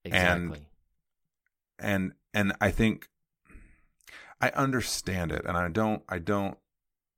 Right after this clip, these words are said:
Speaker 1: dismiss it at its root per se, but so much,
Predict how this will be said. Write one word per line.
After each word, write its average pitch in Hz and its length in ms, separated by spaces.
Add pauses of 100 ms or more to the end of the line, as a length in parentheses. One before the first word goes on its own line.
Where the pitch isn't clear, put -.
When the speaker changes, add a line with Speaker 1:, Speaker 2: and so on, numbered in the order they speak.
(240)
Speaker 1:
dismiss 90 580
it 85 80
at 85 240
its - 220
root 85 400
per - 140
se, 98 580 (960)
but - 140
so 110 520
much, 95 760